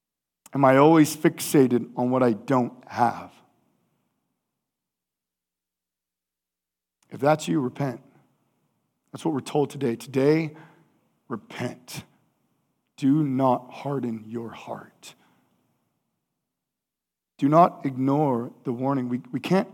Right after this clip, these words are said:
ad-, dismiss it. Be like, "Well, that, that's them. That's not me. I'm in church."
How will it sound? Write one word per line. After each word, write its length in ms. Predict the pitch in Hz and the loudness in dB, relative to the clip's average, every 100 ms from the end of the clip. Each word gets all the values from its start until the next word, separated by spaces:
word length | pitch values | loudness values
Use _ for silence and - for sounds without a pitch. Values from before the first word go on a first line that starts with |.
| 135 | -12
ad-, 260 | 120 135 - _ | -12 -14 -18 _
dismiss 720 | 147 139 - 123 135 151 156 - | -6 -6 -6 -6 -2 -2 -4 -8
it. 140 | - - _ _ _ _ _ _ _ _ _ 127 | -12 -14 _ _ _ _ _ _ _ _ _ -2
Be 80 | |
like, 100 | 131 | -2
"Well, 120 | 135 131 | 0 0
that, 200 | 139 - | 0 -2
that's 200 | 143 - | -4 -6
them. 300 | 101 110 - | -12 -12 -8
That's 180 | - - | -8 -8
not 220 | 120 - | -14 -14
me. 240 | - - - _ _ _ _ _ _ _ _ _ _ _ _ _ - | -18 -18 -20 _ _ _ _ _ _ _ _ _ _ _ _ _ -6
I'm 140 | 143 | -4
in 100 | 120 | -4
church." 720 | 113 - 127 - - - - | -8 -10 -10 -14 -16 -14 -16